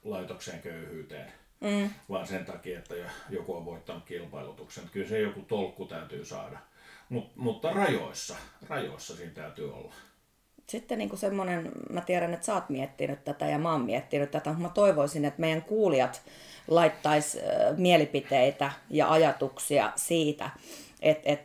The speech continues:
Speaker 2: mä oon vuosikausia seurannut näitä kilpailutuksia ja nähnyt nämä listat, missä, ö, ketkä on läpässy.
Speaker 1: Aivan.
Speaker 2: Ja sit se, siellähän näkee selkeästi sen niinku hintajärjestyksessä,
Speaker 1: Kyllä.
Speaker 2: miten se menee. Sit kun mä oon kattonut niitä, niinku sanotaan,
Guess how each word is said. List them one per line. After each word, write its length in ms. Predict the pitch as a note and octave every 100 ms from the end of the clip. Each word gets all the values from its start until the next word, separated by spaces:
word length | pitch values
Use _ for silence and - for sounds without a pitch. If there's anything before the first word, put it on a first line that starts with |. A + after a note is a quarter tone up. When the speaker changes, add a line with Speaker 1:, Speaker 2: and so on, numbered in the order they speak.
| A#2+
Speaker 2:
mä 100 | D#3+
oon 100 | D#3
vuosikausia 680 | E3+ G3 G3 B2+ C#3+ - D3+
seurannut 640 | - E3 E3 D3+ C3 D3
näitä 220 | C#3+ C#3+ -
kilpailutuksia 880 | E3 D#3 B2 A#2 C3 D3 - - C#3
ja 100 | C#3+
nähnyt 400 | D3+ D3+ C#3+ C#3+
nämä 240 | C#3 C#3
listat, 420 | D3+ D#3+ - D3
missä, 340 | A#2+ B2+ - B2+ C#2+ -
ö, 40 | F#2+
ketkä 300 | D3+ - B2+
on 120 | D3
läpässy. 640 | D#3+ F#3+ G3+ - - F3+ - -
Speaker 1:
Aivan. 300 | - - - -
Speaker 2:
Ja 220 | F3 E3
sit 300 | D3+ E3 D#3 -
se, 240 | D#3 D#3+ D3+
siellähän 360 | E3 D3+ F#3+
näkee 300 | A3 G#3+ F3+
selkeästi 640 | E3+ E3+ D#3+ D3+ C#3+ - D3
sen 300 | - D3 C#3+
niinku 240 | C#3+ C#3+
hintajärjestyksessä, 1200 | E3 D#3 C#3+ C3+ B2 A#2 A#2 - C#3 - C#3 - B2+
Speaker 1:
Kyllä. 260 | A2+ G2+ F2+ -
Speaker 2:
miten 300 | D3 C#3 B2+
se 100 | C#3+
menee. 340 | G#2+ F2 E3 - - - - -
Sit 180 | - -
kun 140 | -
mä 60 | C4
oon 100 | F#3+
kattonut 460 | C4+ - A#3 E3 D#3
niitä, 280 | D3+ D3+
niinku 280 | D3+ D3+ D3
sanotaan, 600 | E3 F3 E3+ D#3+ D3+ C#3+